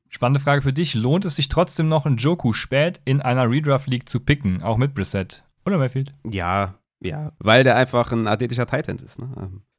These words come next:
Speaker 2: da kommt, glaub ich, später noch eine Frage, da hab ich, äh, bei Player Profiler mal geschaut. Best, äh, Comparison ist Travis Kelce bei David Njoku. <laughs> Er hat natürlich mit Abstand gar nichts in Richtung Travis Kelce bisher gemacht, aber was ist der Weg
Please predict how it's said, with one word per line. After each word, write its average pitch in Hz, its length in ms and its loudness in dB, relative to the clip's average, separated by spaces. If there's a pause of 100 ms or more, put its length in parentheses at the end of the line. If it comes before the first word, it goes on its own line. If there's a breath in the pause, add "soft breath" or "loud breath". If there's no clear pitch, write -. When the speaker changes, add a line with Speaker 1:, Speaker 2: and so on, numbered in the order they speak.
Speaker 2:
da 92 120 -2
kommt, - 340 -4
glaub 117 160 2
ich, 113 80 -2
später 143 260 0
noch 127 80 4
eine 127 140 0
Frage, 127 280 0
da 107 60 4
hab 110 100 0
ich, - 160 -8
äh, 104 420 -6
bei 101 160 -2
Player 113 260 2
Profiler 120 440 0
mal 113 160 2
geschaut. 117 460 -2 (220)
Best, - 380 2
äh, - 640 -6 (200)
Comparison 127 1000 2
ist 131 580 -4
Travis 135 220 2
Kelce - 420 -2 (100)
bei 95 240 -6
David 90 280 -6
Njoku. 98 320 -8 (180)
<laughs> 156 160 -2
Er 113 100 2
hat 117 60 4
natürlich 131 460 2
mit 131 180 2
Abstand 120 640 2
gar 131 180 6
nichts 127 240 2
in 117 160 0
Richtung 120 300 -2
Travis 110 240 0
Kelce 117 240 0
bisher 104 260 0
gemacht, 104 300 0
aber 107 520 4
was 110 520 -2
ist 131 220 -2
der 110 240 0
Weg 147 440 -2